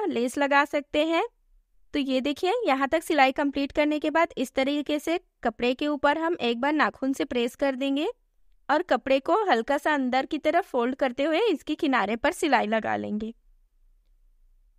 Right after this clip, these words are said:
ये देखिए, इस तरीके से पूरे स्लीव में हम सिलाई लगा लेंगे और एक्स्ट्रा धागे और कपड़े की कटिंग कर लेंगे। अब इसके नीचे साइड हम एक और डिजाइन अटैच करेंगे।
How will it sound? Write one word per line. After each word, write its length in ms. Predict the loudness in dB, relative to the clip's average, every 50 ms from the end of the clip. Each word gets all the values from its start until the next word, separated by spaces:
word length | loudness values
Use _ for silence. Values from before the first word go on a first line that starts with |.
| _ _ -4
ये 100 | -2 -2
देखिए, 460 | -2 -2 -4 -4 -8 -10 -8 -8 -10 _ _ _ _ _ _ _ _ _ _ _ _ _ _ _ _ _ _ _ _ _ _ _ _ -8 -8
इस 120 | -8 -2
तरीके 400 | 2 2 2 2 2 0 0 0
से 180 | 0 0 0 -2 -2
पूरे 440 | _ -6 -6 -4 0 0 2 0 0
स्लीव 280 | 0 -2 -2 -2 0 0
में 180 | 2 0 0 0
हम 180 | 0 0 -2 -2
सिलाई 340 | -2 0 0 2 2 0 0
लगा 300 | -2 -2 2 2 2 2
लेंगे 360 | 2 0 -2 -2 0 -2 -2 -4 -6 _ _ _ _ _ _ _ _ _ _ _ _ _ _ _ _ _ _ _ _ _ _ _ _ _ _ _ _ _ _ _ _ _ _ _ _ _ _ _ -2
और 160 | 0 0 2 2
एक्स्ट्रा 340 | 0 -2 0 0 0 0 2
धागे 320 | 2 2 0 0 2 4 4
और 120 | 4 4
कपड़े 340 | 2 -2 -2 0 0 -4 -4
की 160 | -2 -4 -4
कटिंग 360 | 0 0 -2 -2 -2 -8 -6 -6
कर 120 | -8 -8
लेंगे। 360 | -6 -8 -8 -8 -10 -12 -14 -16 _ _ _ _ _ -20 -20 _ _ _ _ _ _ _ _ 0
अब 160 | 2 2 2 2
इसके 280 | -2 -2 0 0 2
नीचे 340 | 2 2 2 2 2 0 0
साइड 280 | 2 2 2 2 2 2
हम 180 | 2 2 2 2
एक 200 | 0 -2 0 2
और 180 | 2 2 2
डिजाइन 380 | 0 0 0 2 2 2 2 2
अटैच 340 | 0 2 2 2 0 0 0
करेंगे। 420 | 0 0 2 2 0 0 0